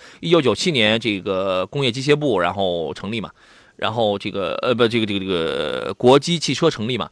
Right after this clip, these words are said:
然后它其实里边的这个人才啊、专家都是，都是来自于这个机械部啊。然后，呃，呃，这个，这个都是来自于机械工业部。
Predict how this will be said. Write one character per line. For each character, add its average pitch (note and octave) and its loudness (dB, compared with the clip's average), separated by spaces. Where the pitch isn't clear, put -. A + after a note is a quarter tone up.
然 A#2 0
后 B2+ 2
它 E3 2
其 - -6
实 B2+ 0
里 G2+ -4
边 G2+ 2
的 G#2+ 2
这 G#2 -8
个 G#2 -2
人 G2+ -4
才 A2 -6
啊、 F#2+ 2
专 A2 -4
家 G#2+ 0
都 C3+ -2
是， A2+ -2
都 C#3+ -4
是 A#2 0
来 G#2 -2
自 A#2+ -6
于 G#2+ -6
这 G#2 -4
个 D#2+ -4
机 A#2 -8
械 C3+ 0
部 C#3 -8
啊。 - -10
然 A#2 0
后， F2+ -2
呃， G2+ -6
呃， C3+ 0
这 A#2 -10
个， A2+ 0
这 G2+ -4
个 G2 -2
都 D3 0
是 B2+ -4
来 A#2+ 2
自 B2+ -6
于 C3 -8
机 C3+ -12
械 C3+ -4
工 C#3 -6
业 C#3+ 0
部。 C3+ -8